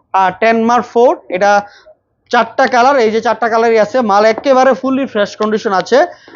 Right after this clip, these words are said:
আপনারা পেয়ে যাবেন এই যে ব্ল্যাক, হোয়াইট, ব্লু, এই সব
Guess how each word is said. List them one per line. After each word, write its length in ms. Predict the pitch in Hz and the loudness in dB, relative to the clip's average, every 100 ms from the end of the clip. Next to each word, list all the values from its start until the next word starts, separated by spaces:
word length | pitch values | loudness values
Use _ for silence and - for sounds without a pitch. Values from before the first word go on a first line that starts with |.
| - | -6
আপনারা 280 | 175 208 | -2 0
পেয়ে 200 | 202 233 | 0 0
যাবেন 200 | 226 240 | 2 0
এই 60 | 226 | 0
যে 100 | 208 | -2
ব্ল্যাক, 540 | 175 185 196 202 202 - 190 | -2 2 4 4 2 -4 -2
হোয়াইট, 360 | 202 202 202 | 2 2 -2
ব্লু, 440 | 180 175 214 214 208 _ _ _ - | -6 -2 0 0 -4 _ _ _ -6
এই 120 | 190 | -6
সব 240 | - 247 | -2 -2